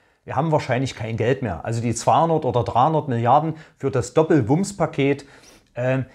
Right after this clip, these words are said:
hätten es nicht möglich gemacht, dass wir vielleicht so eine Maßnahme mal begrenzt, für eine begrenzte Zeit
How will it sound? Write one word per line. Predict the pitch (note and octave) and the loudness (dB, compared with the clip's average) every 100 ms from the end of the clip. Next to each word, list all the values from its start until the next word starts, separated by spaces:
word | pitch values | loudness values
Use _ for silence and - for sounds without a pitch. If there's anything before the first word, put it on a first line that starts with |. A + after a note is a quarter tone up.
| - - | -14 -4
hätten | C#3 D3+ | -2 -2
es | - | 2
nicht | D3 - - | 2 2 0
möglich | D3+ E3+ E3 - | 2 2 0 -2
gemacht, | C#3 C3+ - - | -2 -2 -4 -8
dass | B2+ - | -6 -2
wir | C3+ | -2
vielleicht | - A2+ A#2 - - _ _ - | 0 0 2 0 -4 _ _ -14
so | - D3 | 2 2
eine | D#3 | 4
Maßnahme | A#2+ A#2+ C3 C3+ B2+ B2+ A#2+ - _ - | 4 2 2 0 0 0 -4 -8 _ -6
mal | G#2 A#2 C3 | -2 0 0
begrenzt, | A#2+ - B2+ D#3 - | -4 -2 0 0 -2
für | B2+ | -2
eine | A#2+ | -2
begrenzte | F2 A2 D3 D#3 C3 | -2 0 0 -2 -6
Zeit | - B2 B2 | -2 0 0